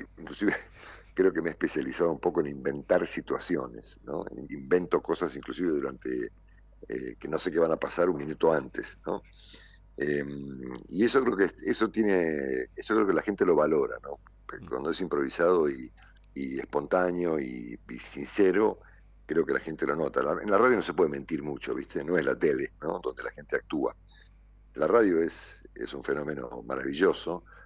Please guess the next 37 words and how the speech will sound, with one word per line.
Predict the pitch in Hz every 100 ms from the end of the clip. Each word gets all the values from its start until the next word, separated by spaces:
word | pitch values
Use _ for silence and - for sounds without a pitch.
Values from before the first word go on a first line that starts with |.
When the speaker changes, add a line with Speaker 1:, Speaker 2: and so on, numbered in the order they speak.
| - - - -
Speaker 1:
eh, | 64 67 64 62 64
en | -
donde | 82 73
la | 67
espontaneidad, | - 71 67 67 69 76 85 85
la | 73
improvisación, | 65 62 69 64 67 - 85 82 78 73 50
este, | 55 - 65 62 60 60
el | 73
humor, | 76 87 87 85 78 - - - - - -
eh, | - 69 65 60 58 58 - -
el | 62
intercambio | 69 67 76 - 98 90 85
y |
demás | 71 85
son, | - 80 78
este, | 76 71 65 60 62 62 - - - - - -
son, | - - 76
este, | 73 - 71 67 65 62 60
son | - 78
valorados | 76 69 76 82
por | -
la | 69
gente | - 95 -
por | 107
eso, | 101 76
porque | 65 -
son | 92
espontáneos, | 87 78 73 78 64 - -
¿no? | 82 - - - - - - - -
En | -
nuestro | 82 73 73
caso, | 107 -
por | - 78
lo |
menos, | 80 98 101
este, | 76 - 69 65 64